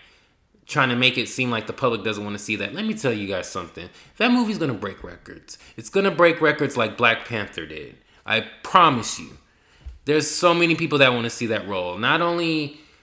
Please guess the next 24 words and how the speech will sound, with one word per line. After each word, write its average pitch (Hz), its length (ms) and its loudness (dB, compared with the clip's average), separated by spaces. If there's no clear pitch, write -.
not 165 240 4
for 180 140 6
the 139 80 2
obvious 127 460 6
that 113 200 2
they 120 140 0
wanna 120 200 -4
see 123 280 -2
it 101 80 -6
because, 107 480 -2
you 117 100 -6
know, 98 460 -6
a 92 80 -6
black 117 320 -2
girl 107 200 -2
is 101 120 -6
playing 101 320 -6
the 98 80 -8
role. 98 320 -6
Who 127 120 -6
doesn't 123 240 -2
want, 110 140 -8
you 123 80 -4
know, 113 260 -4